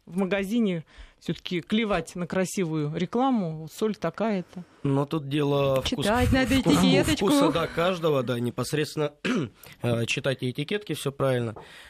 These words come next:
Speaker 2: Вот, э, допустим, я говорю, вот в своей жизни я использую, да, только крупную поваренную соль.
Speaker 1: Надёжный самый способ,
Speaker 2: Да,
Speaker 1: да?
Speaker 2: да, уже проверенная временами, да, годами. Вот, э, что касаемо, допустим, морской соли,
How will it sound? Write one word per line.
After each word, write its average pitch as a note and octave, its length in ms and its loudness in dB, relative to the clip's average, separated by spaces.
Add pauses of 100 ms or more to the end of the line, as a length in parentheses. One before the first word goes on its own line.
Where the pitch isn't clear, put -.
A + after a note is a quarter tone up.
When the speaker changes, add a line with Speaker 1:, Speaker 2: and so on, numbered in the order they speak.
(140)
Speaker 2:
Вот, B2+ 420 0
э, A#2 280 0
допустим, D3+ 340 -2
я D#3+ 120 2
говорю, D3 280 -2
вот C3 240 -4
в - 100 -12
своей E3 280 0
жизни C#3 320 -2
я A#2+ 80 -2
использую, A#2+ 400 -2
да, A2 160 -2
только A2 640 -2 (100)
крупную C3 480 -2
поваренную B2+ 540 0
соль. F#3 300 -2
Speaker 1:
Надёжный G3+ 520 0
самый A#3 320 0
способ, C#3+ 400 -2
Speaker 2:
Да, G#3 240 4
Speaker 1:
да? D#3 60 -6
Speaker 2:
да, E3 240 2
уже C#3 240 2
проверенная B2+ 760 0 (600)
временами, C3+ 1080 0
да, C3+ 300 -2
годами. C#3+ 560 0 (280)
Вот, B2+ 380 0
э, B2+ 220 -2
что - 220 -2
касаемо, E3+ 680 0
допустим, C#3+ 380 -2
морской E3+ 520 0
соли, A2+ 520 -2